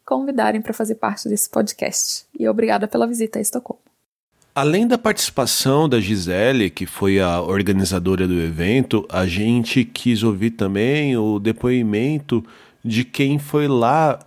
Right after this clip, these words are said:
Speaker 2: apenas como participante. E a primeira que mandou um, um áudio pra gente foi a Andy, do blog Apuriguria, que contou um pouco por que que ela gosta de participar desse tipo de evento.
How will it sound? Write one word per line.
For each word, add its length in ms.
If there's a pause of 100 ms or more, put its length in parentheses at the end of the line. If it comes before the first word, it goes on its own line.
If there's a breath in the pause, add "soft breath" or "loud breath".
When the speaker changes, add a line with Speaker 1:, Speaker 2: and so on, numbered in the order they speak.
Speaker 2:
apenas 540 (220)
como 200
participante. 840 (180)
E 380
a 100
primeira 400
que 140
mandou 340
um, 380
um 60
áudio 280
pra 140
gente 260
foi 200
a 60
Andy, 500 (120)
do 160
blog 580
Apuriguria, 960 (440 soft breath)
que 140
contou 480
um 100
pouco 640 (320 soft breath)
por 160
que 220
que 140
ela 120
gosta 360
de 120
participar 460
desse 300
tipo 320
de 120
evento. 600